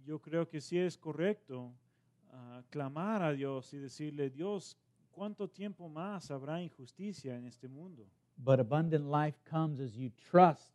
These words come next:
Speaker 2: that God is the just and loving judge who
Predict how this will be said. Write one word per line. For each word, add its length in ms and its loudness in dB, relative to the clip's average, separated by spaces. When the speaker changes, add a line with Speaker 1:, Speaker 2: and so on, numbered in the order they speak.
Speaker 2:
that 240 -8
God 480 8
is 400 -2
the 80 -8
just 340 8
and 200 -8
loving 500 8
judge 380 2
who 280 4